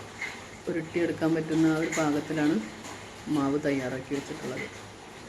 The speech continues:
അപ്പോൾ ചീനച്ചട്ടി അടുപ്പത്ത് വെച്ച് വെളിച്ചെണ്ണ ഒഴിച്ച് കൊടുത്തിട്ടുണ്ട്. ഇനി കുറേശ്ശെ മാവ് ഇതിലേക്ക്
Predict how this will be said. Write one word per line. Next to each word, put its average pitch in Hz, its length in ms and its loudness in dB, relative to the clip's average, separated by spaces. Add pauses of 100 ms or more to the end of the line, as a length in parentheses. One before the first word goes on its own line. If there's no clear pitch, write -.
(800)
അപ്പോൾ 185 260 -2
ചീനച്ചട്ടി 180 640 4
അടുപ്പത്ത് 180 400 2
വെച്ച് 196 240 2 (240)
വെളിച്ചെണ്ണ 160 420 6
ഒഴിച്ച് 151 220 2
കൊടുത്തിട്ടുണ്ട്. 131 520 -4 (2500)
ഇനി 175 220 -6
കുറേശ്ശെ 160 440 2 (400)
മാവ് 156 280 4
ഇതിലേക്ക് 151 400 2